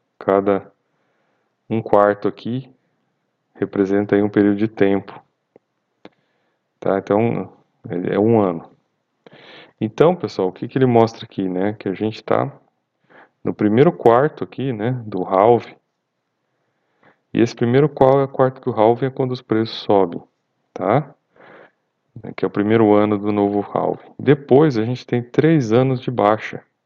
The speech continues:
de bear market. Tá? São três anos aí de inverno cripto.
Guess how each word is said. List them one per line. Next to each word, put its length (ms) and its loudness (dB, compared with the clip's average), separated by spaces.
de 100 -8
bear 220 0
market. 560 -8
Tá? 200 -4
São 200 -10
três 420 2
anos 260 0
aí 140 0
de 80 -4
inverno 320 2
cripto. 580 -6